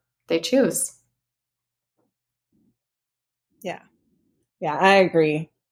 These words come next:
Speaker 2: And it's just a long path. And if there's one thing that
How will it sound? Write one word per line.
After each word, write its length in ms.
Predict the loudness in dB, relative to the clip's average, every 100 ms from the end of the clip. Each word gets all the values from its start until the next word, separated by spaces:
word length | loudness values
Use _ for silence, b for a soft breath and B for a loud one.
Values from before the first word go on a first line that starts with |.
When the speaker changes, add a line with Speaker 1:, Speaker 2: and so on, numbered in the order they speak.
| _ _ _ -10
Speaker 2:
And 380 | -4 -2 -4 -8 _ _ _ _ _ -4
it's 180 | -4 2
just 220 | 0 4
a 60 | 2
long 460 | 4 4 4 0
path. 460 | -2 0 0 0 -4 0
And 280 | 2 2 2
if 240 | -2 2
there's 240 | 2 2
one 540 | -2 2 2 4 2 2
thing 420 | 2 4 4 2
that 280 | 0 -2